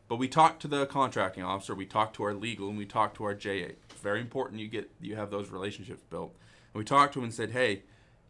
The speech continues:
can we use an actual fuel truck that can provide retail capability?" K O went back, the contracting officer went back to the contractor and said, "Hey, do you have this available?" And they said, "Absolutely, we do."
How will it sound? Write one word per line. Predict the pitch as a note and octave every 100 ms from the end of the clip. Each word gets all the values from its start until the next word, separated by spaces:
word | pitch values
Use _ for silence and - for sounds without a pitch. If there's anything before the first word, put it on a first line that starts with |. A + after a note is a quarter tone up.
| -
can | C#3+ C#3+ D3+
we | D3
use | D#3 C3 A#2+ B2 A#2+
an | G#2
actual | G#2 G2+ - G2+
fuel | - B2+ C#3+
truck | C#3+ F2+ G2 -
that | G#2
can | A#2+
provide | A2+ G#2+ G2 G2+
retail | F#2+ A2 A2 A2 G2+
capability?" | - F#2+ F2+ A#2 A#2 - - _ - -
K | - G#2 G2
O | G2
went | A#2 G#2+ G2+
back, | G2+ F#2+
the | G2
contracting | - A#2 A2 F#2+ F#2 F2+
officer | G2 -
went | A2 G#2 G2+
back | G#2+ G#2+ -
to | - A2+ A2
the | G#2+
contractor | A2 B2+ A2 F#2+ G2
and |
said, | F#2+ F#2+
"Hey, | B2 G2 - - -
do | -
you | G#2+
have | A#2 B2
this | G2+ G#2+
available?" | G#2 B2+ F2+
And | F2
they |
said, | F2+ G2+
"Absolutely, | - G2 - B2+ G2
we | G2
do." | G2 G2